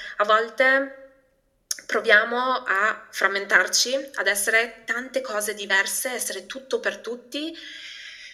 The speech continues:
ed è non solo impossibile, non solo controproduttivo, ma è anche proprio svuotante di quella che poi è la nostra essenza vera e propria. Cioè,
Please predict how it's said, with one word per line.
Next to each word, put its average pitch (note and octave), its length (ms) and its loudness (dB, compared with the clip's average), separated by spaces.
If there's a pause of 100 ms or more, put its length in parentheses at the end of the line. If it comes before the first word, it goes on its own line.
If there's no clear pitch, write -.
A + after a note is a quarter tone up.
(140)
ed G#3 140 2
è G3+ 580 4
non G3+ 120 -4
solo C4 160 4
impossibile, A3+ 680 0
non G#3 120 -2
solo - 480 -4
controproduttivo, G#3+ 1200 -2 (600)
ma F#3 340 -2
è F3+ 100 -6
anche G#3+ 260 -2
proprio A3 300 -4
svuotante A#3 800 2
di G3 120 -6
quella F#3 180 -2
che - 80 -10
poi A3+ 160 0
è G3 60 2
la F3 100 2
nostra F3 880 -2
essenza F3+ 560 -2 (500)
vera F3+ 200 -2
e F3+ 60 2
propria. E3+ 460 -4 (120)
Cioè, F#3 440 0